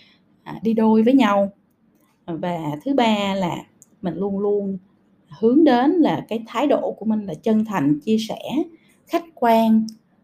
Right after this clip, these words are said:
và mong muốn những điều tốt đẹp cho người khác, à, cho mình, cho tổ chức, cho cái quan hệ của mình với cái người đó thì mình mới nói. Chứ mình không có mang cái tâm thế,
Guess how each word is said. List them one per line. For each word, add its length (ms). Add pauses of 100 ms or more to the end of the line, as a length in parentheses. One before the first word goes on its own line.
(140)
và 140
mong 300
muốn 200
những 160
điều 200
tốt 220
đẹp 240 (540)
cho 160
người 220
khác, 340 (640)
à, 200 (200)
cho 180
mình, 420 (320)
cho 420
tổ 260
chức, 180 (580)
cho 200
cái 160
quan 220
hệ 340
của 120
mình 240
với 160
cái 100
người 220
đó 280 (420)
thì 220
mình 220
mới 80
nói. 340 (420)
Chứ 80
mình 240
không 320
có 300
mang 340
cái 160
tâm 240
thế, 480